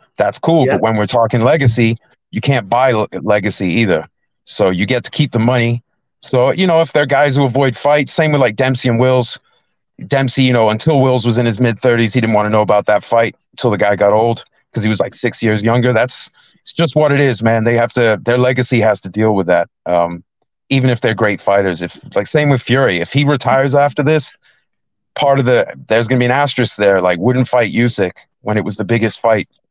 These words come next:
Speaker 1: that could be made in boxing, probably.
Speaker 2: Certainly. Certainly, no. Yeah, that's a very good example right there, 'cause, uh, Usyk, he has been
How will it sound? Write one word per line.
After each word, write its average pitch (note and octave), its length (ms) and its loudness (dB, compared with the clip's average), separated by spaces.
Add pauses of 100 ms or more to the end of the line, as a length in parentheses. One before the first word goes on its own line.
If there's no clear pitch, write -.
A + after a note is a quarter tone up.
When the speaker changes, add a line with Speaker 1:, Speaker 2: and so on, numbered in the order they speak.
(260)
Speaker 1:
that A#2 120 -4
could A#2 100 -4
be G2+ 100 0
made G#2+ 260 0
in F2 80 -4
boxing, G2 400 -2
probably. E2+ 460 -6 (360)
Speaker 2:
Certainly. C#3+ 640 -4 (800)
Certainly, D3 380 0
no. C3 360 0
Yeah, C3+ 260 -4
that's C3+ 300 -6
a C3+ 300 -2 (100)
very D3+ 220 -2
good C#3+ 160 -6
example C3+ 480 -6
right C#3 240 -4
there, C#3+ 240 -4
'cause, B2+ 340 -6
uh, B2+ 400 -10
Usyk, E3 320 -6
he E3 180 -6
has D3 240 -2
been D3 460 -4